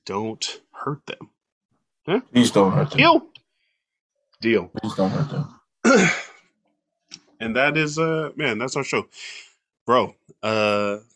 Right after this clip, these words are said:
Speaker 1: thank you for coming on. Love you.
Speaker 2: Hey, thanks for
Speaker 1: Bro,
Speaker 2: talking. Yeah, thanks for making
Speaker 1: be
Speaker 2: time, man.
Speaker 1: safe. Yeah.
Speaker 2: Oh, yeah. You know how we do, man. Like I tell everybody when I'm at the door and people are like, "Man, there's no, my job is not to come over here and fight people." <laughs>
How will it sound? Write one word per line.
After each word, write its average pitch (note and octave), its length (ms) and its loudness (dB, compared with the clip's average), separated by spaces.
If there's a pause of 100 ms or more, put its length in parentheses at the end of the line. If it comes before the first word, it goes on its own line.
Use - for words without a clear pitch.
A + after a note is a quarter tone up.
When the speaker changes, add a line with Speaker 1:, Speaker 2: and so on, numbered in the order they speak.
(260)
Speaker 1:
thank A2 160 -4
you A#2 80 -14
for - 100 -16
coming A2 260 -2
on. B2 300 -2 (160)
Love A2 220 -4
you. A#2 260 -6
Speaker 2:
Hey, - 200 0 (420)
thanks A#2 160 2
for G#2 80 -4
Speaker 1:
Bro, - 80 -6
Speaker 2:
talking. A#2 280 4
Yeah, G#2+ 200 4 (400)
thanks A#2 140 2
for C3 60 2
making A#2+ 200 2
Speaker 1:
be - 60 -2
Speaker 2:
time, G#2+ 200 4
man. A#2 120 0
Speaker 1:
safe. - 300 -6 (640)
Yeah. A3+ 320 0
Speaker 2:
Oh, C#3 120 -2
yeah. C#3 240 4 (100)
You D3 80 4
know D3 100 6
how C#3+ 140 6
we C#3 80 0
do, D3 200 0
man. C3+ 360 -2
Like A#2 180 -2
I A#2+ 80 0
tell B2+ 140 0
everybody B2 320 0
when A#2+ 160 -4
I'm A#2 120 -6
at A#2+ 100 -8
the - 80 -20
door C3 220 2
and A2 80 -4
people A2+ 220 -6
are A2+ 140 0
like, A2+ 160 -4 (500)
"Man, E3 300 2
there's D#3 160 2
no, F3+ 340 -2 (160)
my C#3+ 180 -2
job D#3+ 280 -2
is D3 100 -4
not D3+ 180 0
to C#3+ 100 -12
come D3+ 180 0
over D3 160 0
here C#3 240 -2
and A#2+ 100 -8
fight D3 220 -4
people." B2+ 240 0 (100)
<laughs> C#3+ 300 -4